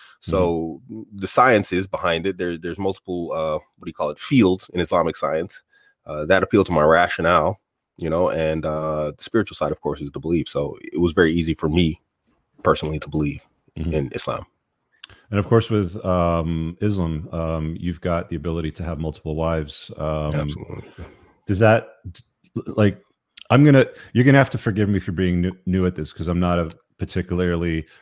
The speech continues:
Speaker 2: religious guy, so I'll probably be asking, like, basic type of questions that, um, you've probably heard a thousand times. But,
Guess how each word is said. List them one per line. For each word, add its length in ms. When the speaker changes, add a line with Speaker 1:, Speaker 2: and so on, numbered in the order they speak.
Speaker 2:
religious 460
guy, 300
so 160
I'll 60
probably 340
be 160
asking, 400
like, 300
basic 500
type 240
of 140
questions 520
that, 420
um, 480
you've 180
probably 400
heard 200
a 40
thousand 420
times. 360
But, 260